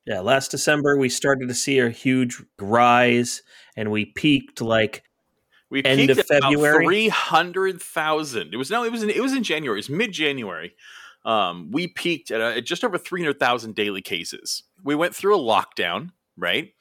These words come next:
Speaker 2: And we
Speaker 1: Yeah.
Speaker 2: closed down
Speaker 1: Mm-hmm.
Speaker 2: bars and businesses. We took kids out
Speaker 1: Yep.
Speaker 2: of schools. Everyone worked remotely. Everyone watched fucking Tiger King, right?
Speaker 1: I remember
Speaker 2: And we
Speaker 1: that,
Speaker 2: had
Speaker 1: yeah. I was
Speaker 2: we had
Speaker 1: there.
Speaker 2: to flatten the curve, flatten the curve, flatten the curve, 'cause that's
Speaker 1: Yeah.
Speaker 2: gonna save lives. It was the most important thing. Fuck your haircut,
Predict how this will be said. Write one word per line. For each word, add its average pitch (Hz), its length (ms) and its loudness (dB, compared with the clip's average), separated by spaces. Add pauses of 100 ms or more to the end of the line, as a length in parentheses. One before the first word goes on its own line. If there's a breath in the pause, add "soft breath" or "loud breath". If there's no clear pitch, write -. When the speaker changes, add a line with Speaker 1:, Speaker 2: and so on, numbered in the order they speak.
(260 soft breath)
Speaker 2:
And 98 220 -8
we 98 100 -8
Speaker 1:
Yeah. 123 80 2
Speaker 2:
closed 110 200 2
down 135 120 0
Speaker 1:
Mm-hmm. 120 80 -6
Speaker 2:
bars 127 320 2
and 139 140 -10
businesses. 104 600 -4
We 107 60 -12
took - 240 -6
kids 95 240 -4
out 95 60 2
Speaker 1:
Yep. 98 80 0
Speaker 2:
of 131 60 -2
schools. 107 580 0
Everyone 120 320 0
worked 135 160 -4
remotely. 107 580 0
Everyone 135 260 0
watched 143 240 -4
fucking 175 240 -4
Tiger 113 380 -4
King, 107 320 -2
right? 120 280 0 (520 soft breath)
Speaker 1:
I 131 80 4
remember 170 220 2
Speaker 2:
And - 100 2
we 120 40 4
Speaker 1:
that, 117 120 0
Speaker 2:
had 120 100 0
Speaker 1:
yeah. 180 340 -2
I 120 40 0
was 180 120 2
Speaker 2:
we 247 60 2
had - 60 2
Speaker 1:
there. 143 60 -4
Speaker 2:
to - 60 -10
flatten 156 280 -4
the 147 80 -2
curve, 101 320 -4
flatten 139 300 -2
the 139 80 -8
curve, 101 280 -4
flatten - 260 -2
the 123 60 -14
curve, 90 340 -10 (120)
'cause 104 120 -16
that's 131 240 -4
Speaker 1:
Yeah. 165 180 6
Speaker 2:
gonna 110 120 -4
save 196 460 0
lives. 139 300 2
It 143 40 -6
was 135 80 -8
the 143 80 -2
most 156 500 -2
important 151 540 0
thing. 120 280 -4
Fuck - 340 -8
your 233 100 -2
haircut, 98 560 -2